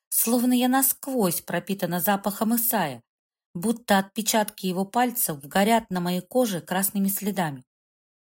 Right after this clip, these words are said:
Я приехала к маме всего час назад и не успела даже принять душ и немного успокоиться. «Да, все отлично.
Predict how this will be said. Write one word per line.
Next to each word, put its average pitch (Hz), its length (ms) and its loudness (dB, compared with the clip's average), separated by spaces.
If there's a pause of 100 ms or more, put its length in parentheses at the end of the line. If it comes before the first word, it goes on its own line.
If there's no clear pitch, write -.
Я 190 160 2
приехала 208 460 0
к 220 100 -10
маме 254 260 2
всего 196 320 -4
час 196 280 -4
назад 160 520 -4
и 202 60 0
не 226 140 2
успела 262 480 0
даже 220 280 -2
принять 208 440 -2
душ 165 340 -8 (140)
и 180 100 -4
немного 180 420 0
успокоиться. 156 960 -4 (800)
«Да, 196 460 4
все 294 260 2
отлично. 190 680 -2